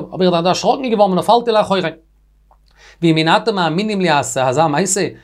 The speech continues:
הרי מוסאים זוז, וואס האב איך געקומען, באצאלט. צרורים לי בית דיני.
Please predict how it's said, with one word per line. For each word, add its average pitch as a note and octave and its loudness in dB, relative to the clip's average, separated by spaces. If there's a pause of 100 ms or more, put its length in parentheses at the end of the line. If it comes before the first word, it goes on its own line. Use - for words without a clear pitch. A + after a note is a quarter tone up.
(160)
הרי E3+ 2
מוסאים E3+ -2
זוז, D#3 0
וואס F#3+ -2
האב F3 -6
איך C#3 0
געקומען, F3+ 0
באצאלט. F#3 -2 (380)
צרורים B3 -2
לי A#3 4
בית A3 4
דיני. F#3+ -2